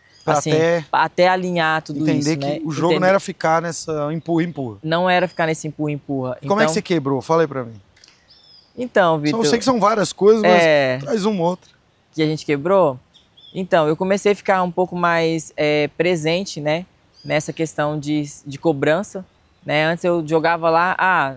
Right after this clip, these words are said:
Speaker 2: final do mês me passava um relatório, como que tava a minha agenda. Hoje não, eu cobro semanal,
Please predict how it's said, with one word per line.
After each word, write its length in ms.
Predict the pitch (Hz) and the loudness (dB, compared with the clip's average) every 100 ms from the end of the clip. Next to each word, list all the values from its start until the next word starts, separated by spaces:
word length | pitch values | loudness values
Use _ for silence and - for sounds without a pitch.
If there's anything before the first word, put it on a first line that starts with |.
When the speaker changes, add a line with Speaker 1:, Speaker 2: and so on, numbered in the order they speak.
| - | -8
Speaker 2:
final 300 | 160 180 220 | -4 0 0
do 100 | 214 | -2
mês 240 | 190 208 202 | -4 -4 -4
me 100 | 190 | -4
passava 360 | 185 180 170 | -2 0 -2
um 60 | 170 | -2
relatório, 680 | 165 160 - 170 190 202 185 | 0 -2 0 2 2 0 -2
como 220 | - 170 170 | -6 -6 -6
que 100 | 165 | -2
tava 220 | 165 160 | -2 0
a 20 | |
minha 140 | 160 | -2
agenda. 400 | 151 147 131 127 - _ _ _ | -2 -4 -6 -8 -16 _ _ _
Hoje 260 | 139 175 175 | 0 0 2
não, 200 | 160 180 | 0 0
eu 80 | 190 | 0
cobro 260 | 170 160 | 0 0
semanal, 600 | 160 175 180 160 147 175 | -2 -4 -2 -2 -2 -2